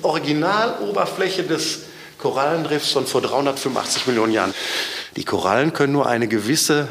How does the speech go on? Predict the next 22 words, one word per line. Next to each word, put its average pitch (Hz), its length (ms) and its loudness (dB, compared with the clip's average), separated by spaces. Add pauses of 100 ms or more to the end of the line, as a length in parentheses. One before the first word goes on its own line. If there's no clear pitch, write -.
(100)
Menge 127 360 4
von 135 160 0
Schlamm 113 340 2
ab, 78 260 0
weil 95 80 4
das 98 120 0
sind 110 160 -4
Polypen, 127 460 2
die 117 80 2
filtern 120 340 2
das 95 200 0
Wasser. 117 260 2
Wenn 117 80 0
zu 117 100 -2
viel 113 160 -2
Schlamm 101 260 0
da 120 100 4
ist, 117 240 2
dann 101 100 0
sterben 95 300 -2
sie - 100 -2
ab. 78 120 -4